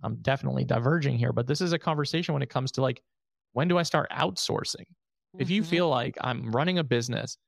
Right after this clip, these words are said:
Speaker 1: and I cannot handle the financial piece of it," outsource the financial piece of it. Have
Speaker 2: Yeah.
Speaker 1: someone doing your budgeting, your P and Ls, your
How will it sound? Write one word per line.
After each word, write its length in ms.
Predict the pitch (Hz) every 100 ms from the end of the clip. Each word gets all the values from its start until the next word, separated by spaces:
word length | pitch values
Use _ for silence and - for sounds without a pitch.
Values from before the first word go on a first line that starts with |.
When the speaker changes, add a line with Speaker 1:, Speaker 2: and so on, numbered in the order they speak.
| _ _ -
Speaker 1:
and 80 | 123
I 80 | 131
cannot 480 | 131 147 143 135
handle 300 | 127 131 123
the 100 | 123 117
financial 460 | 117 117 113 -
piece 300 | - 110 110
of 80 | -
it," 160 | - - _ _ _ _ _ _
outsource 720 | 135 117 - - - 113 -
the 80 | -
financial 440 | - - 113 - 117
piece 240 | - -
of 120 | - -
it. 140 | - _ _ _
Have 260 | - 123 120
Speaker 2:
Yeah. 40 |
Speaker 1:
someone 340 | - 143 135 131
doing 280 | 123 123 123
your 120 | 123
budgeting, 560 | 113 110 113 - - - _ _ _
your 140 | 113 113
P 220 | - 127
and 120 | 127
Ls, 340 | 120 - - - _ _ _
your 480 | 117 117 117 113